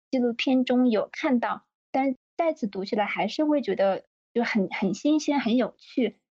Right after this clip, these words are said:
这个新鲜跟有趣，我觉得它会带我走向一个，一个地方，就是，呃，最终好像还是指向要去敬畏自然，就是好像在见到这些特别普通的事物的时候，也要去想一想，就他们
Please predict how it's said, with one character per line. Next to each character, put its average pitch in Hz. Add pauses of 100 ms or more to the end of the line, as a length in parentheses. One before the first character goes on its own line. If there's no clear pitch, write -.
这 330
个 311
新 330
鲜 320
跟 302
有 233
趣， 240
我 202
觉 240
得 240
它 294
会 269 (240)
带 269
我 247
走 202
向 220
一 202
个， 208
一 214
个 233
地 302
方， 226
就 240
是， 220
呃， 208
最 311
终 330
好 -
像 233
还 -
是 254
指 -
向 202
要 233
去 233
敬 285
畏 247
自 262
然， 196 (380)
就 269
是 277
好 247
像 247
在 262
见 285
到 240
这 254
些 254 (280)
特 285
别 208 (180)
普 220
通 294
的 277
事 -
物 208
的 185
时 -
候， 208 (280)
也 190
要 247
去 262
想 185
一 -
想， - (160)
就 226
他 254
们 240